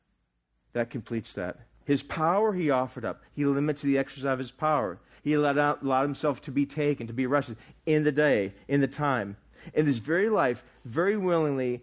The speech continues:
he sought not to save, but to give his life as a ransom for all at the proper time, as,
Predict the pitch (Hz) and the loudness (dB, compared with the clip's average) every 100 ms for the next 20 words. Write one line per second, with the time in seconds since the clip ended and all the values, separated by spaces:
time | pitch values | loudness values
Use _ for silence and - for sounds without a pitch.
0 | _ _ - 143 - 139 139 147 196 208 | _ _ -6 -4 0 0 0 2 0 0
1 | 240 - 277 254 175 156 139 - 156 - | -2 -2 -2 0 2 0 -2 0 -2 0
2 | 156 123 113 175 147 98 95 - - _ | -4 -4 -2 0 2 0 -4 -12 -20 _
3 | _ _ 131 104 120 143 113 120 117 117 | _ _ -4 -4 0 2 2 0 -2 0
4 | 117 127 131 - 123 - 123 117 110 101 | 2 2 0 -4 -12 -6 -2 0 2 0
5 | - 110 110 117 113 120 123 113 104 92 | -2 -4 -4 -2 -2 -2 -2 0 0 -4
6 | - | -10